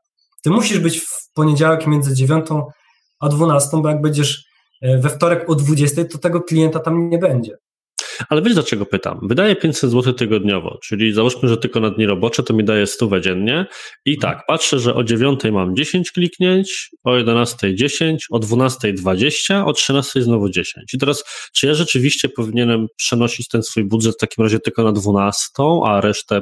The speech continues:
Speaker 2: pominąć? Jaka jest taka, wiesz, y, istotna statystycznie różnica wyrażona, nie wiem, w procentach czy ilościach, którą można podpowiedzieć, czy na przykład nie ma czegoś takiego?
Speaker 1: Nie ma czegoś takiego. To wszystko trzeba troszeczkę brać na miarę,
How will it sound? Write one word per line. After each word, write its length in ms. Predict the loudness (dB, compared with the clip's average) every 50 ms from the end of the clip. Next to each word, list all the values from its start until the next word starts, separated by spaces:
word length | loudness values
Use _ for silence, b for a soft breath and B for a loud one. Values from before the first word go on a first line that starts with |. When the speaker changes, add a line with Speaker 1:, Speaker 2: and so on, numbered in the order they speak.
| -2 -2
Speaker 2:
pominąć? 540 | -2 0 2 2 2 2 2 2 2 0 -2 B B B B -4
Jaka 200 | -4 -2 0 -2
jest 120 | -2 -2 -4
taka, 180 | -2 0 0
wiesz, 200 | 0 0 0 B B B B B B _ 0
y, 140 | 0 0 -2 -2 -4
istotna 500 | -4 -2 -2 -2 -4 -2 0 0 0 0
statystycznie 960 | 0 -2 -4 -4 -4 -6 -8 -4 -2 -2 -2 -2 0 0 2 2 4 4 4
różnica 840 | 4 2 2 0 -2 -2 -2 -4 -2 -2 -2 0 2 2 2 2 2 0
wyrażona, 400 | 0 0 2 2 2 2 2 2
nie 100 | 2 0
wiem, 120 | 0 -2 -6 -6
w 40 |
procentach 460 | -6 -6 -4 -2 -2 -2 -2 -2 -2 -4 -2
czy 120 | -2 0 0
ilościach, 480 | 2 2 0 0 -2 -2 -2 -2 -2 -2
którą 180 | -2 -2 0 2
można 260 | 2 2 0 0 -2
podpowiedzieć, 600 | -2 -4 -6 -6 -4 -2 0 0 2 0 0 -2 -2
czy 140 | -2 -2
na 60 | -2 -2
przykład 220 | -2 -6 -10 -10 -6 -2
nie 140 | 0 0 0
ma 120 | 0 -2
czegoś 280 | -6 -10 -16 -20 -18 -18
takiego? 380 | -18 -18 -18 -18 -20 -20 -20 -20 -20 _ _ _ _ _ 0
Speaker 1:
Nie 140 | 2 2 4
ma 80 | 4
czegoś 260 | 2 2 0 -2 -2 -4
takiego. 500 | -6 -4 -2 0 2 2 0 0 -4 -10 -18 _ -4
To 80 | -2
wszystko 840 | -2 -2 -2 -2 -2 -2 -2 -4 -4 -2 0 2 2 4 2 2 0 0
trzeba 500 | -2 0 0 0 2 2 4 4 4 2
troszeczkę 420 | 2 0 -2 -2 -2 -2 -2 -2
brać 380 | 0 2 2 2 2 0 -2 0
na 120 | 2 2
miarę, 580 | 4 4 4 4 2 2 2 2 2 0 -2